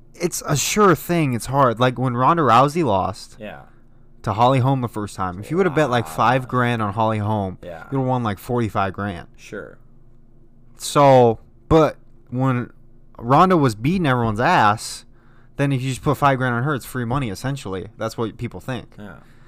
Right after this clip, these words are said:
Speaker 1: Oh, I don't know. I would never, I can't bet fighting, I don't think. Fighting is too much of a puncher's chance.
Speaker 2: Sure.
Speaker 1: Like, dude, Mike Tyson in his prime, yeah,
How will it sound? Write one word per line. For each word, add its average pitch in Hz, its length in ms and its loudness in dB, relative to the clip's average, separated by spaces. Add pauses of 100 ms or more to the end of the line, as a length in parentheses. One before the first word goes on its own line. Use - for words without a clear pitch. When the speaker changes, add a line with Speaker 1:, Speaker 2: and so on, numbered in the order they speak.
(280)
Speaker 1:
Oh, 117 100 -4
I 113 220 4
don't 107 160 0
know. 101 160 2
I 147 160 8
would 175 100 6
never, 117 440 4
I 127 180 4
can't 123 340 -2
bet 101 180 -2
fighting, 85 360 -6
I 98 60 -6
don't 90 140 -10
think. 95 180 -16 (1080)
Fighting 180 360 2
is 156 140 -2
too 160 120 -2
much 139 200 0
of 110 60 -2
a 104 80 0
puncher's 110 420 0
chance. - 460 -12 (720)
Speaker 2:
Sure. 107 460 -16
Speaker 1:
Like, 135 260 4 (240)
dude, 135 260 4
Mike 151 380 2
Tyson 143 360 0
in 127 60 -2
his 117 120 -2
prime, 113 420 0
yeah, 113 380 2